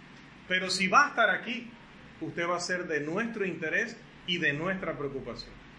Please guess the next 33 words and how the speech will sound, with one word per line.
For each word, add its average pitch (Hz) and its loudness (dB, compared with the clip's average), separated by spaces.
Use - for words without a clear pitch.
Aunque 220 6
usted 190 6
se 320 6
moleste 226 4
con 175 -4
nosotros, 247 2
siempre 339 6
vamos 214 4
a 180 0
estar 202 0
insistiendo 202 -2
en 226 6
que 214 2
usted 220 0
sea 214 0
cada 180 0
día 165 -2
mejor, 117 -8
en 226 6
que 226 2
usted 233 0
corrija, 214 0
en 240 8
que 226 2
nos 214 0
ayude 214 2
también 190 0
a 185 -2
nosotros, 208 -4
porque 156 -2
no 160 -2
somos 202 -2
perfectos. 143 -8